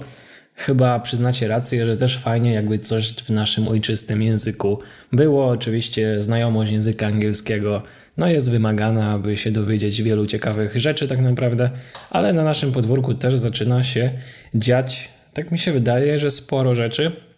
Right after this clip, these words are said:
zwłaszcza na YouTubie, gdzie w sumie cały czas pojawia się ktoś nowy i decyduje się, aby dzielić się za darmo wiedzą, co jest bardzo dobrym i fajnym zjawiskiem.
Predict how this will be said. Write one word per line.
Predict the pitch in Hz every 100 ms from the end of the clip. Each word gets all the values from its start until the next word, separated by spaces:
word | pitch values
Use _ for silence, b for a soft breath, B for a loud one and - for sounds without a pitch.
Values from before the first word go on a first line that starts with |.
| _ _ _ - - - 135
zwłaszcza | 113 127 131 - 127
na | 120 113 110
YouTubie, | 110 117 131 131 123
gdzie | 113 113 113 113 - - _ _ _ _ - - -
w |
sumie | - 127 110
cały | 131 120 107
czas | 117 -
pojawia | - 107 107 113
się | 104 110 110 B B B -
ktoś | - 135 131
nowy | 113 123 120 120
i | 110 107 104 104 104 B B B B
decyduje | 131 131 156 127 123
się, | 127 127
aby | 139 113
dzielić | 113 127 127
się | 113 123 160
za | 117 110
darmo | 113 117 117
wiedzą, | 107 110 110 113
co | 107
jest | 110 110
bardzo | 107 107 113
dobrym | 101 104 107 110
i | 110 113 123 B B B
fajnym | - - 113 107 107 107 110 - 113
zjawiskiem. | 107 127 123 110 - 101 90